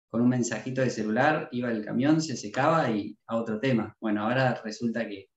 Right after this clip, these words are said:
nosotros tenemos muchas complicaciones que van surgiendo con todo esto, pero,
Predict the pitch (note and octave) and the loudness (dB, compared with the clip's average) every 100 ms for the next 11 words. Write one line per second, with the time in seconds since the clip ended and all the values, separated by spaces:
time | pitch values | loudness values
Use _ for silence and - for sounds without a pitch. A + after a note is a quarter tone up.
0 | - G#2 A2+ A2+ G#2+ - _ _ - A2 | -12 -10 -6 -6 -6 -10 _ _ -6 -2
1 | A2+ G#2 - _ _ _ G#2+ A#2 A#2+ C#3 | 0 -2 -6 _ _ _ -14 -4 2 6
2 | D#3 - B2 A2+ A2 G#2 A#2+ C3 B2+ A2+ | 6 4 -2 -2 -2 -6 -4 -2 -2 -2
3 | A#2+ A#2+ A#2 - B2+ C#3 D3+ D3+ _ _ | -2 -2 -8 -2 4 4 4 -2 _ _
4 | _ _ _ - F#2+ F2+ F2 - A#2 B2+ | _ _ _ -10 -8 -6 -8 -6 0 2
5 | C#3 - D#3+ - G2 | 2 -2 -4 -4 -8